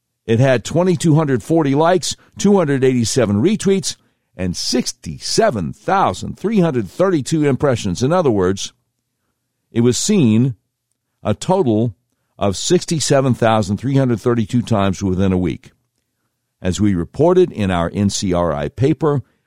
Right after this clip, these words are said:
self-harm posts can garner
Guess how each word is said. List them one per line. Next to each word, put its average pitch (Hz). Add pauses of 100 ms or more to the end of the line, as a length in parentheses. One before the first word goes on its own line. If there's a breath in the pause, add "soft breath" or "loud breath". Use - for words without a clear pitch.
(240)
self-harm 131 (160)
posts - (1800)
can 120
garner 107